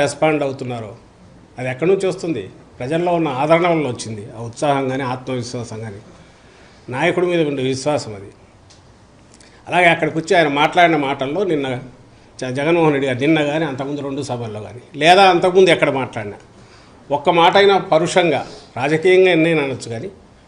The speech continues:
పరుషంగా వ్యక్తిగతంగా దూషించే మాటలు ఒకటన్నా అన్నారా? చంద్రబాబును కానీ, ఆయన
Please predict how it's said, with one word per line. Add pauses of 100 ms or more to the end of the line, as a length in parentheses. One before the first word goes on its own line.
(140)
పరుషంగా (100)
వ్యక్తిగతంగా (100)
దూషించే (100)
మాటలు
ఒకటన్నా
అన్నారా? (1200)
చంద్రబాబును
కానీ,
ఆయన